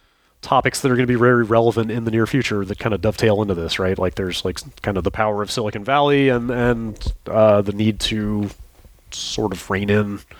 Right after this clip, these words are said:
the boundaries of their tech, uh, advancement. There's, like, urban planning and how that might need to change around both population density and pollution and <laughs> how that needs to be decreased. Like, there, there's a lot of stuff here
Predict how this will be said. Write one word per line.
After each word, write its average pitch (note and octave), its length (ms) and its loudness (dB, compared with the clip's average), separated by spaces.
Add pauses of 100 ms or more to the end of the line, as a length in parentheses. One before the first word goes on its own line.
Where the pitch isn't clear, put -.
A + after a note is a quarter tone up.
(920)
the - 80 -12
boundaries G#2+ 360 2
of G2 80 -8
their G2+ 100 0
tech, - 440 0 (100)
uh, D3 640 2
advancement. D3+ 520 0 (460)
There's, G#2 220 -4
like, G#2 320 0
urban A2+ 240 -6
planning B2+ 500 2
and G#2+ 80 -4
how A2+ 140 0
that A2+ 180 0
might A#2+ 180 0
need A#2 140 -4
to A2+ 80 -8
change B2 480 -2
around A2+ 580 -2 (400)
both A2 240 -2
population A#2+ 500 0
density A#2+ 520 4
and G#2+ 640 -2 (420)
pollution D3 600 -2
and C3+ 180 2
<laughs> - 120 0
how F3 100 2
that D3+ 220 2
needs E3+ 180 0
to - 80 -14
be F3 80 -2
decreased. F3+ 460 0
Like, E3 120 2
there, E3+ 140 4 (460)
there's C3 120 -2
a D#3 40 4
lot F3 180 4
of C3+ 80 -2
stuff - 380 0
here A2 400 2